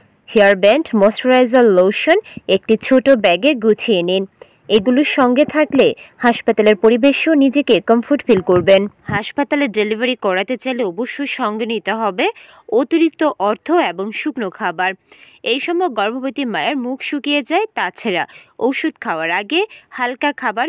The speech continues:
খেয়ে নেওয়া ভালো, তাই সঙ্গে খেজুর, বিস্কিট বা অন্যান্য শুকনো খাবার সঙ্গে নিতে ভুলবেন না। শুধু ডেলিভারি বলেই নয়, যে কোনো প্রয়োজনীয় মুহূর্তে অতিরিক্ত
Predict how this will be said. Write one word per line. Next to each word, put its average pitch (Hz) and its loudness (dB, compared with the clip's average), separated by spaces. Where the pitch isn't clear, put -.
খেয়ে 196 -4
নেওয়া 180 -4
ভালো, 180 -4
তাই 180 -6
সঙ্গে 285 -2
খেজুর, 233 -2
বিস্কিট 220 -4
বা 180 -2
অন্যান্য 311 6
শুকনো 294 2
খাবার 277 0
সঙ্গে 262 2
নিতে 285 2
ভুলবেন 208 2
না। 185 2
শুধু 349 6
ডেলিভারি 247 4
বলেই 202 4
নয়, 175 2
যে 254 6
কোনো 311 6
প্রয়োজনীয় 311 6
মুহূর্তে 240 4
অতিরিক্ত 294 2